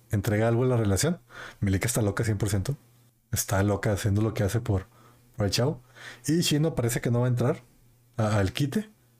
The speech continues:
Pero siendo amiga de Saki, yo sí esperaría que, que le dijeran al final, o sea, que, que alguien supiera porque le dijeron.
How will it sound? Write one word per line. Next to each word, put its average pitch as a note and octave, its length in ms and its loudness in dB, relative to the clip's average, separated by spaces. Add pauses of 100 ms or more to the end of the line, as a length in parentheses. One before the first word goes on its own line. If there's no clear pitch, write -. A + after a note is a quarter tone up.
(440)
Pero A2 180 -2
siendo A#2+ 160 2
amiga C#3 220 2
de C3 60 2
Saki, B2+ 260 -2
yo A#2 100 2
sí B2+ 60 -2
esperaría A#2 420 0
que, G#2+ 280 -2
que G#2+ 120 -4
le G2 120 2
dijeran A2+ 380 0
al A#2 60 0
final, G#2+ 640 0
o - 40 -4
sea, A#2 180 -2
que, - 200 -6
que - 100 -2
alguien C3+ 200 2
supiera C#3 540 0 (1080)
porque A#2 280 -2
le G2+ 100 2
dijeron. F#2+ 360 2